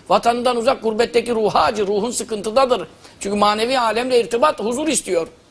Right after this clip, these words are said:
Beden devamlı nefsani hazlarını istiyor. Hayvani, behimi, şehevi. Hal böyle olunca burada onların dinlemesi ne manada? Tefekkür manasında. Neyin sesinden neye getiriyor işi? Ee,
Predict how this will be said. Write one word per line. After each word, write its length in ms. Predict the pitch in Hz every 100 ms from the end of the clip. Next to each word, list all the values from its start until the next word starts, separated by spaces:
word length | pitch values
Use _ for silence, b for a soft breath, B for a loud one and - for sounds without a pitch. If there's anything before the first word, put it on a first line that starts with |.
| _ b b
Beden 380 | 180 247 294 285
devamlı 400 | 269 240 220 285
nefsani 420 | 285 - 226 233
hazlarını 400 | 247 277 294 285
istiyor. 260 | 294 240 202
Hayvani, 600 | 208 233 214 175 202 208
behimi, 420 | 208 196 175 202
şehevi. 500 | - 185 - 202 175 - B B B B
Hal 280 | 196 262
böyle 180 | 302 311
olunca 480 | 302 392 427 302 - - - _ _ 143
burada 680 | 151 285 359 294 262 202 - - 117 170 - _ _
onların 580 | 240 302 339 349 320 220
dinlemesi 720 | 285 330 285 233 - 359 349
ne 80 | 311
manada? 600 | 359 285 247 208 180 175 -
Tefekkür 460 | 262 320 - 392
manasında. 800 | 403 269 214 190 - 180 170 160 - B B B -
Neyin 420 | 214 285 339 330
sesinden 640 | 285 285 285 269 311 294
neye 180 | 277 320
getiriyor 440 | 294 262 247 220 214
işi? 500 | - 320 403 - - _ _ _ _ _ _ _ -
Ee, 200 | 185